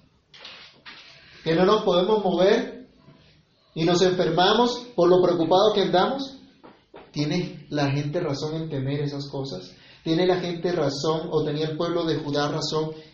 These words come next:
en temer a lo que los enemigos pudieran hacer contra ellos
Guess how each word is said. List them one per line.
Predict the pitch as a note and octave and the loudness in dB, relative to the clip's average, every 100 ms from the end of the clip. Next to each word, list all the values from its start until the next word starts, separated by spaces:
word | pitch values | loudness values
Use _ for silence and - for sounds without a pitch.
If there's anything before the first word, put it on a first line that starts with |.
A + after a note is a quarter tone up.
| _ - | _ -6
en | C#3+ C#3 | -4 -2
temer | C3+ C#3 D3+ D#3 - - - _ _ _ _ _ _ _ - | -2 0 -2 -4 -10 -18 -20 _ _ _ _ _ _ _ -4
a | C3+ | 0
lo | C#3 | 2
que | C#3 | 2
los | C#3 C3+ | 0 -2
enemigos | C3 C3+ D3+ D#3 | -4 -2 -2 -4
pudieran | D3 C#3 C3+ C#3 | -2 0 0 0
hacer | C3+ C3+ C3+ | -4 -4 -6
contra | D3+ D3 C3 B2+ | -6 -6 -6 -4
ellos | C#3 C#3+ | -4 -6